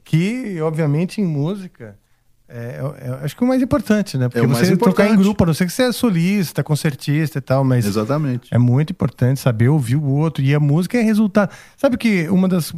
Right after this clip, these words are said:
Speaker 1: dos maiores aprendizados que eu tive foi, quando moleque ainda, participar de coral.
Speaker 2: Ah, legal.
Speaker 1: Porque o coral, cara, você tá ali, tem um cara cantando uma outra naipe, uma outra melodia,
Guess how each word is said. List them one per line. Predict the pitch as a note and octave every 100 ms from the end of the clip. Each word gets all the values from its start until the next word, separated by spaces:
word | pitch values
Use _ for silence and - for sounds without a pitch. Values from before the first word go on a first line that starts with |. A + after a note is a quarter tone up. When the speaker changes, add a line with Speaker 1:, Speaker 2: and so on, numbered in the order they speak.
| D#3+
Speaker 1:
dos | E3 D3 D3
maiores | D#3+ F#3 F3+
aprendizados | E3 D#3 C#3 C3
que | -
eu | A#2
tive | - G#3 F3
foi, | A2 C#3+
quando | F3 G#3+
moleque | E3+ D#3+ D#3+
ainda, | C#3 E3+ E3+ G#2 _ _ _ _ _
participar | E3 D#3+ - F#3
de | F3 E3+ _
coral. | - G3 D#3 C#3+ - _ _ _ _ _ _ _ -
Speaker 2:
Ah, | G2+ A2
legal. | F2 F#2+ G2 F#2 _ _ _ _ -
Speaker 1:
Porque | D3+ -
o |
coral, | - B3+ G#3+ B3 A3+
cara, | - C#3
você | C#3+ -
tá | G3+ A3
ali, | F#3+ G#3+ A3+
tem | G#3
um |
cara | F#3 F#3+
cantando | F3+ E3 D#3 D3+ C#3+ B2+ - _ _ _ _ _
uma | G3 D3+
outra | D#3+ E3 E3
naipe, | D#3+ D3+ G3+ A3+
uma | D#3+ C#3
outra | C#3 C3+ C#3+
melodia, | C#3 C3 C3+ A3+